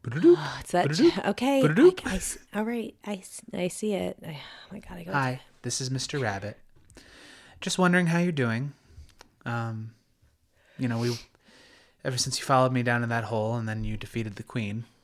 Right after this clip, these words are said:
Speaker 1: uh, just wanted to see how you were doing. Um, things are okay here. I'm eating a lot of carrots. Um, I'm still in a hurry, but I did get a new vest and a new watch for Christmas. Um,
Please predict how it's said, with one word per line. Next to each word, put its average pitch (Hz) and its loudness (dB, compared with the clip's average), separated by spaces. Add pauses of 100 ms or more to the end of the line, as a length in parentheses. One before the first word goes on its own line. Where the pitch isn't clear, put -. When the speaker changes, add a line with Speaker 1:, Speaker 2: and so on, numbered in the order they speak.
(220)
Speaker 1:
uh, 104 -8
just - -12 (240)
wanted 101 -6
to 104 -8
see 110 -6
how 104 -4
you 113 -2
were 120 -2
doing. 127 -4 (720)
Um, 107 -6
things 185 2
are 185 8
okay 135 2
here. 107 -4 (720)
I'm 107 -6
eating 113 -6
a 110 -4
lot 107 -4
of 107 -12
carrots. - -4 (640)
Um, 101 -6
I'm 101 -10
still - 4
in 156 4
a 143 2
hurry, 123 0 (180)
but 113 -4
I - 0
did 135 -6
get 135 0
a 127 0
new 127 0
vest 113 -2
and 120 -4
a 110 -2
new 113 -2
watch 104 -6
for - -8
Christmas. - -8 (840)
Um, 95 -12